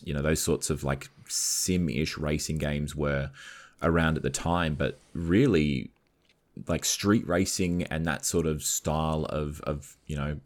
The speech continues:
ra-, those style, style of racing games were probably the bigger sort of titles at the time. Like, everyone just loved that sort of, like,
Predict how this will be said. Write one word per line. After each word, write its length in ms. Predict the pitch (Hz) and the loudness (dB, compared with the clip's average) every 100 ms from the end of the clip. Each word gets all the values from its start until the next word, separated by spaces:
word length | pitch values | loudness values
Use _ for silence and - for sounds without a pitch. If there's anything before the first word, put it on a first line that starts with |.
| - | -10
ra-, 260 | 73 80 82 | -2 2 2
those 220 | - 82 | 4 2
style, 260 | - 85 76 | 2 0 0
style 320 | - 87 80 | 0 0 2
of 120 | 73 | 0
racing 320 | 73 87 - 78 | 0 0 0 -2
games 360 | 73 71 69 | -2 -2 -4
were 380 | 73 73 71 69 - - - - _ - | -4 -2 -2 -4 -8 -20 -20 -20 _ 4
probably 340 | 123 123 90 | 6 6 6
the 120 | 82 | 4
bigger 520 | 73 85 82 80 78 - | 2 2 4 4 2 -2
sort 200 | - 82 | -4 -2
of 300 | 80 76 - | 0 -2 -6
titles 400 | - 80 90 85 | -6 -2 0 0
at 80 | - | -2
the 80 | - | -4
time. 400 | - 76 135 76 | -2 -2 -2 -2
Like, 200 | 60 69 - | -2 -2 0
everyone 680 | 95 104 82 76 76 76 - 50 - | 2 2 0 0 -2 -4 -10 -14 -6
just 260 | 87 80 | -4 -2
loved 320 | 76 78 82 | 0 0 0
that 200 | 85 - | -2 -4
sort 180 | - 80 | -2 -2
of, 200 | 76 73 | 0 -2
like, 280 | 71 71 - | -2 -4 -6